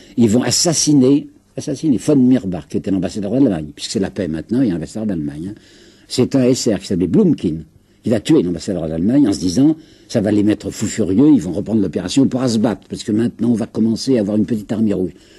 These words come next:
Non, Lénine va faire toutes sortes de protestations de, auprès de l'ambassade d'Allemagne en disant : « C'est que c'est beaucoup, qu'on va tuer un certain nombre de responsables. » En réalité, on ne tuera pas Blumkin, qui était l'assassin, mais les S R vont se venger, puisqu'ils n'ont rien réussi. Et le trente août,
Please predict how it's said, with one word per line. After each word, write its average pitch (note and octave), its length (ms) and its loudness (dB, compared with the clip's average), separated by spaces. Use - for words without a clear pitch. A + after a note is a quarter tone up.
Non, A#2 200 4
Lénine G#2+ 380 4
va F#2+ 120 -2
faire G2+ 220 -4
toutes F#2+ 180 -8
sortes F#2 200 -2
de F2+ 220 0
protestations F#2 720 -6
de, D2+ 560 -12
auprès E2 200 -14
de D2+ 60 -6
l'ambassade E2 340 -4
d'Allemagne A#2 500 2
en F2 60 -2
disant : « E2+ 260 -2
C'est F2+ 160 -4
que - 80 -8
c'est F2 140 -6
beaucoup, C3+ 600 2
qu'on G2 80 -4
va E2 140 -6
tuer - 160 -6
un F#2 60 -4
certain F#2+ 260 -4
nombre F2+ 120 0
de F2 60 0
responsables. » G2+ 640 -2
En G2 80 -2
réalité, F#2+ 380 2
on F#2 40 0
ne D#2 80 -2
tuera F2+ 300 0
pas D2 180 -8
Blumkin, D#2+ 460 -2
qui - 80 -8
était D#2 100 -8
l'assassin, - 520 -4
mais D#3 140 6
les A#2+ 140 4
S - 220 -2
R C3 160 2
vont F2 220 -4
se - 120 -10
venger, G#2 380 2
puisqu'ils A#2+ 260 -6
n'ont D2+ 60 -4
rien E2+ 220 0
réussi. D#2+ 500 -2
Et - 40 2
le G#2+ 120 4
trente - 400 2
août, - 280 2